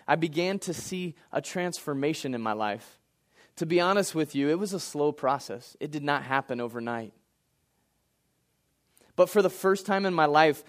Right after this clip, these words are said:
I didn't feel like I was trying to be a better person because of a sermon that I had heard. I was responding to God's love in my life. I was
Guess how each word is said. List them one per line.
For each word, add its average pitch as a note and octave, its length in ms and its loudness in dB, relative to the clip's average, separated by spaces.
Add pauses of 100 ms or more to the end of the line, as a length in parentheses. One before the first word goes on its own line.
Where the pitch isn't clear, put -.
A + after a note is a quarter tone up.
(140)
I D3+ 120 6
didn't F#3 200 0
feel F3+ 180 0
like D#3+ 180 2
I D#3+ 80 6
was D3 200 0
trying E3 500 -2
to D3+ 100 -4
be D3+ 260 0
a D3+ 60 4
better D3+ 260 6
person D3 480 -2
because D3+ 400 0
of C3 260 0 (240)
a - 80 -6
sermon D3 440 -6
that A#2 120 -2
I A2+ 100 0
had A2+ 160 -8
heard. A2 360 -6 (1040)
I E3 60 -10
was F3+ 200 -4
responding D3 1040 -6 (840)
to - 80 -12
God's C#3+ 460 0
love B2 580 0 (340)
in C3 120 -6
my A#2+ 100 0
life. A#2 520 -4 (1500)
I - 80 4
was F3+ 220 0